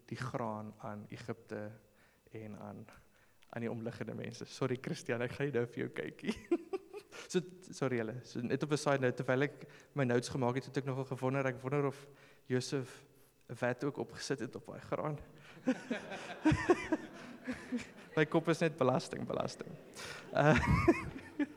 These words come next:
<laughs> en so, wat toe nou, wat toe nou gebeur is, ewe skielik kom sy broers en sy familie na hom toe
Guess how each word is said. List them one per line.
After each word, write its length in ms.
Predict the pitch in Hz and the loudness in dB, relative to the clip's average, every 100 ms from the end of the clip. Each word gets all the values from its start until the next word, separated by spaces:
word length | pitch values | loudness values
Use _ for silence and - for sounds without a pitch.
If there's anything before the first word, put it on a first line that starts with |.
| - - - | -12 -16 -16
<laughs> 1300 | - - 247 - - - - - - - - - 170 | -10 0 2 2 -2 -12 -18 -20 -20 -18 -18 0 4
en 220 | 180 175 - - - - - - - - - - - - - | 6 4 -2 -10 -18 -20 -20 -18 -16 -16 -16 -20 -20 -20 -20
so, 460 | - - 170 160 156 - - - - - - - - - 135 - - | -12 -4 2 4 2 -2 -8 -16 -20 -20 -20 -20 -20 -16 -14 -16 -16
wat 380 | 143 139 156 165 | -6 6 6 6
toe 80 | 214 | 4
nou, 320 | 202 196 175 - - | 4 4 2 -4 0
wat 180 | - - | 2 4
toe 80 | 196 | 4
nou 100 | 190 | 2
gebeur 600 | 190 156 175 131 156 196 - - - - | 2 4 4 4 0 -4 -10 -20 -20 -2
is, 480 | 151 151 143 - - - - _ - _ _ - - - - - - - - _ _ - | 2 2 2 -6 -12 -18 -20 _ -20 _ _ -20 -20 -20 -20 -20 -20 -20 -20 _ _ 0
ewe 240 | 214 226 | 2 2
skielik 560 | - 214 170 156 - - - - - _ _ _ - - _ _ _ _ _ - | 0 0 2 2 -2 -16 -20 -20 -20 _ _ _ -20 -20 _ _ _ _ _ 2
kom 180 | 185 180 | 4 2
sy 180 | 175 156 | -2 -4
broers 520 | 127 160 160 139 147 | 0 2 2 2 -4
en 80 | 143 | -6
sy 80 | 147 | -4
familie 360 | 151 139 143 151 | -4 -4 -2 -2
na 100 | 120 | -4
hom 120 | 117 | -6
toe 140 | 113 | -10